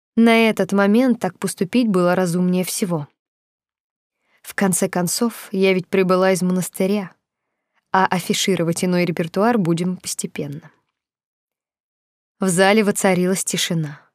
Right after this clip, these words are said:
Церковный гимн акапелла звучал впечатляюще.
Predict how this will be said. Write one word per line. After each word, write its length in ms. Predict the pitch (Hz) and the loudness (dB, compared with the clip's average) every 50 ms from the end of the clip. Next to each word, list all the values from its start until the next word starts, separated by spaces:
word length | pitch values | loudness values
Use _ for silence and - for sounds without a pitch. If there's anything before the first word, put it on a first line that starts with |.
| _ _ _ _ _ _ _ _ _ _ _ _ _ _ _ _ - | _ _ _ _ _ _ _ _ _ _ _ _ _ _ _ _ -6
Церковный 640 | - - 208 196 - - - 202 196 196 190 185 185 | -2 0 0 0 2 2 2 2 4 4 2 2 2
гимн 460 | 180 165 165 208 240 233 202 170 165 - _ | 0 0 2 2 2 2 2 0 -4 -6 _
акапелла 600 | - 175 - - 175 170 - - 202 220 220 190 | -8 -6 -4 -4 -6 -4 -2 -2 0 2 2 0
звучал 440 | 160 147 165 175 165 - - 175 175 | 0 0 -2 -2 -2 -2 -2 -2 -4
впечатляюще. 920 | 165 - - 180 - - 180 - 190 175 160 156 156 - - - - 170 | -4 -6 -8 -6 -6 -6 -4 -4 -2 -2 -2 -2 -4 -4 -6 -6 -8 -8